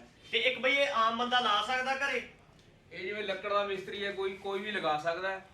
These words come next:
Speaker 1: ਹਾਂਜੀ।
Speaker 2: ਲੇਕਿਨ ਸਾਡੇ ਕੋਲੇ ਵੀ ਟ੍ਰੇਨਡ ਕਾਰੀਗਰ ਹੁੰਦੇ ਨੇ।
Speaker 1: ਠੀਕ ਹੈ ਬਾਈ।
Speaker 2: ਸਾਡੇ ਕਾਰੀਗਰ ਵੀ ਲਗਾ ਕੇ ਆ ਸਕਦੇ ਨੇ।
Speaker 1: ਤੇ ਉਹ ਕੋਈ ਲੇਬਰ ਕੋਈ ਬਾਹਲੀ ਤਾਂ ਨਹੀਂ ਪੈਂਦੀ? ਜਿਵੇਂ ਆਪਾਂ ਕ-, ਗੱਲ ਕੀਤੀ ਸੀ ਵੀ ਦਸ ਬਾਏ ਦਸ ਦਾ ਸਿਰਫ ਦੋ ਹਜ਼ਾਰ ਦੇ ਵਿੱਚ ਰੂਮ ਤਿਆਰ ਹੋ ਜੂ ਇਕੱਲੇ ਰੋ-, ਰੋਲ ਦਾ, ਤੇ ਲੇਬਰ ਜ਼ਿਆਦੀ ਤਾਂ ਨਹੀਂ ਪੈਂਦੀ ਉਹਦੀ ਕੋਈ?
Speaker 2: ਇਹ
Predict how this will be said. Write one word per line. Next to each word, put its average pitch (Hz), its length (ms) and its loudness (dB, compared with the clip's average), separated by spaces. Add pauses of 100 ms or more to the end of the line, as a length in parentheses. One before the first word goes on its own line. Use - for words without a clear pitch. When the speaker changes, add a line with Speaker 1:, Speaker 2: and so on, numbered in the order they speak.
(160)
Speaker 1:
ਹਾਂਜੀ। 156 360 -4 (180)
Speaker 2:
ਲੇਕਿਨ 202 260 -2
ਸਾਡੇ 190 340 2
ਕੋਲੇ 208 240 -2
ਵੀ 208 480 -8 (460)
ਟ੍ਰੇਨਡ 208 260 4
ਕਾਰੀਗਰ 202 360 2
ਹੁੰਦੇ 170 280 -4
ਨੇ। 190 160 -8 (140)
Speaker 1:
ਠੀਕ 170 200 -4
ਹੈ 170 60 0
ਬਾਈ। 170 200 0
Speaker 2:
ਸਾਡੇ 170 300 -2
ਕਾਰੀਗਰ 180 360 0
ਵੀ 180 100 -6
ਲਗਾ 165 260 0
ਕੇ 165 140 -2
ਆ 160 80 2
ਸਕਦੇ 165 320 -4
ਨੇ। 170 100 -8 (280)
Speaker 1:
ਤੇ 220 60 -2
ਉਹ 233 100 2
ਕੋਈ 269 120 2
ਲੇਬਰ 220 300 2
ਕੋਈ 226 160 -6
ਬਾਹਲੀ 190 260 6
ਤਾਂ 294 100 4
ਨਹੀਂ 277 120 0
ਪੈਂਦੀ? 247 180 0
ਜਿਵੇਂ 240 180 2
ਆਪਾਂ 240 180 4
ਕ-, 190 480 -12
ਗੱਲ 208 200 6
ਕੀਤੀ 214 280 0
ਸੀ 233 80 -4
ਵੀ 240 80 0
ਦਸ 214 200 4
ਬਾਏ 214 180 4
ਦਸ 208 240 4
ਦਾ 214 340 4
ਸਿਰਫ 226 280 4
ਦੋ 214 240 0
ਹਜ਼ਾਰ 202 240 4
ਦੇ 202 80 -2
ਵਿੱਚ 202 200 -6 (260)
ਰੂਮ 185 240 -8
ਤਿਆਰ 196 200 2
ਹੋ 185 120 -4
ਜੂ 190 120 -8
ਇਕੱਲੇ 190 280 0
ਰੋ-, 180 260 -6
ਰੋਲ 180 240 -6
ਦਾ, 202 100 2
ਤੇ 208 120 -4
ਲੇਬਰ 196 240 -4
ਜ਼ਿਆਦੀ 180 260 -2
ਤਾਂ 240 100 -2
ਨਹੀਂ 247 100 -4
ਪੈਂਦੀ 240 220 0
ਉਹਦੀ 240 140 -4
ਕੋਈ? 233 120 -4
Speaker 2:
ਇਹ - 60 -6